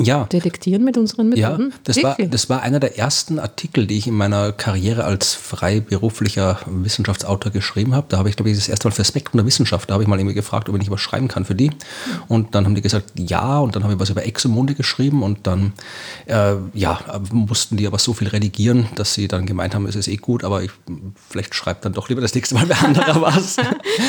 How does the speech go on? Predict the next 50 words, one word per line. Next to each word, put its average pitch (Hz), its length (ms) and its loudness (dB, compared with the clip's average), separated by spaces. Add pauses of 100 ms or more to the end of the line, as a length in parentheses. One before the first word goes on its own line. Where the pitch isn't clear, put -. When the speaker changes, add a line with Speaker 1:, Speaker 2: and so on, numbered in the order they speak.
(160)
Speaker 2:
Du 226 60 2
warst 202 220 4
quasi 196 220 2
deiner 180 240 0
Zeit 165 240 -2
voraus. 165 480 0
Die 156 80 -6
haben 175 100 0
Speaker 1:
Nein, 185 120 2
Speaker 2:
gesagt, 220 120 0
Speaker 1:
aber 202 80 2
Speaker 2:
„Also 98 180 0
Exomonde, 170 720 2
Speaker 1:
nein, 120 140 2
nein, 175 80 4
Speaker 2:
was 113 120 0
Speaker 1:
nein, 110 120 2
Speaker 2:
soll 156 80 0
denn 156 120 -2
Speaker 1:
das, 110 120 0
Speaker 2:
das 139 220 -2
Speaker 1:
die, - 60 -8
Speaker 2:
sein?“ - 240 -10
Speaker 1:
nein, 87 180 -2
aber 101 100 -4
ich 107 120 -2
war 98 100 0
halt, 107 160 -2
ich, 98 160 -8
es 226 180 -4
war 92 80 2
halt 98 120 0
ganz 95 140 -4
am 101 80 -4
Anfang, 101 280 0
das 90 160 -2
war 90 300 0
eh 78 120 -4
super, 107 260 0
ich 95 140 -2
schreibe 98 220 2
ja 95 60 2
jetzt - 160 -4
auch - 120 -4
regelmäßig 92 400 0
für - 100 -2
Spektrum - 440 -4
halt - 180 -4
eine 101 140 -2
Kolumne, 101 520 2